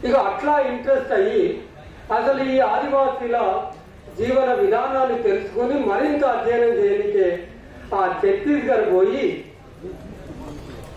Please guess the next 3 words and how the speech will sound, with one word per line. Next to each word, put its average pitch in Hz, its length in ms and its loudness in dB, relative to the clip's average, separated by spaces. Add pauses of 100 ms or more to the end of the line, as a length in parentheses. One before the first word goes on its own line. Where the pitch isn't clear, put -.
(1400)
అక్కడ 220 420 0
నెలకొన్న 254 720 2
పరిస్థితులు, 233 840 -2